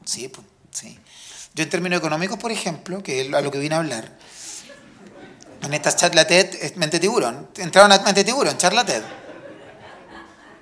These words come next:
Pero no va a pasar nada, relájense. Sí, hay que, disculpa, ¿te podrías sentar, por favor? En cualquiera, cualquiera.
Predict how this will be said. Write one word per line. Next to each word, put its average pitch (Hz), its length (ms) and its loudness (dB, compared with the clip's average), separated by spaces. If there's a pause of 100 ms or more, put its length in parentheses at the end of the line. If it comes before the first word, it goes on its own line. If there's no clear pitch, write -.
(640)
Pero 185 140 -2
no 185 80 6
va 185 60 12
a 180 60 12
pasar 185 240 4
nada, 156 400 6
relájense. 147 680 -4 (160)
Sí, - 160 -14
hay 143 80 -10
que, 143 220 -8 (1000)
disculpa, - 560 -4 (840)
¿te 208 100 -12
podrías 262 220 -2
sentar, 190 420 -4
por 180 100 -12
favor? 170 280 -12 (1800)
En 262 80 -8
cualquiera, 339 400 2
cualquiera. - 380 -4